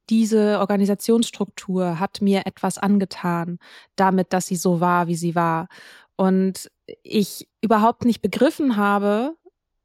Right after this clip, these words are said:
in meiner eigenen Opfererzählung, also in dem ich bin hilflos und ich kann ja gar nichts machen und es, ich hab gar keinen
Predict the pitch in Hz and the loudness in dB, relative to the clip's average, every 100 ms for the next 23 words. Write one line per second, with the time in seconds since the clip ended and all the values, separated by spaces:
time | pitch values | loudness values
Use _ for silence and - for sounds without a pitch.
0 | _ _ - 226 233 220 208 202 - 208 | _ _ 0 4 6 6 4 2 0 0
1 | 269 262 240 - 277 226 - - 202 196 | 0 -2 -4 -2 -2 -2 -4 -2 0 0
2 | 196 220 320 254 196 196 202 202 208 202 | -2 -4 -6 -4 -4 -4 -4 -2 -2 -2
3 | 202 208 - 208 202 262 311 - 247 262 | -4 -6 0 2 4 2 2 -2 0 2
4 | 269 277 - 208 202 202 220 - - 247 | 2 0 -2 -2 -2 -2 -6 -10 -4 -2
5 | 254 240 240 240 - - 247 233 247 247 | 0 0 0 -2 -6 -4 -2 -2 -4 -4
6 | 233 202 208 - - 202 - 190 202 202 | -2 -2 -4 -10 -10 -8 -6 -6 -2 -2